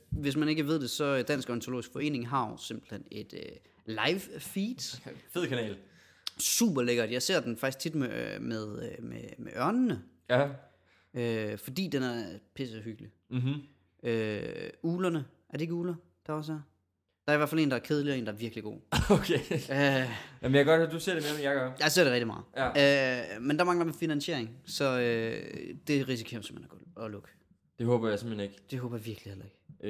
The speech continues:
Speaker 2: Øh, jeg tror, der er ret mange, der ser det. Altså, der er ret mange ornitologer, der, der, der bruger det her, benytter det og følger de her ørne i udvikling.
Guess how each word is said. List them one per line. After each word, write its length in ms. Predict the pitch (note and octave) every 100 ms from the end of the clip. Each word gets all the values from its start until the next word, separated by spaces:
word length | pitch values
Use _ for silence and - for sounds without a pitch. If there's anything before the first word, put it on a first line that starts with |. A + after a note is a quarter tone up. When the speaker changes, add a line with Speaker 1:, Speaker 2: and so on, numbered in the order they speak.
| G#2
Speaker 2:
Øh, 260 | G2+ G2
jeg 100 | G2+
tror, 120 | B2+
der 60 | D3
er 100 | B2
ret 60 | C3
mange, 160 | C3+ B2
der 60 |
ser 260 | A2 F3 D3+
det. 60 | G#2
Altså, 300 | - G#2+ A2 A2 A#2+
der 60 |
er 40 | A#2
ret 120 | C3
mange 260 | C3+ C3+
ornitologer, 680 | A#2+ A#2+ A2+ A#2+ B2+ E3 A2
der, 340 | G#2 G#2 F#2+ -
der, 120 | G2+ - - -
der 60 | G#2+ F2
bruger 340 | A2+ C#3 F#3
det 120 | D3+
her, 220 | B2+ B2 G#2
benytter 320 | A2+ A2+ D#3+
det 180 | B2+ G#2
og 80 | G2 -
følger 260 | D3 F3 F3
de 140 | A2+
her 120 | A2
ørne 300 | F#2 G#2 A2
i 40 | A#2
udvikling. 580 | A#2 A#2 G2+ G2+ G2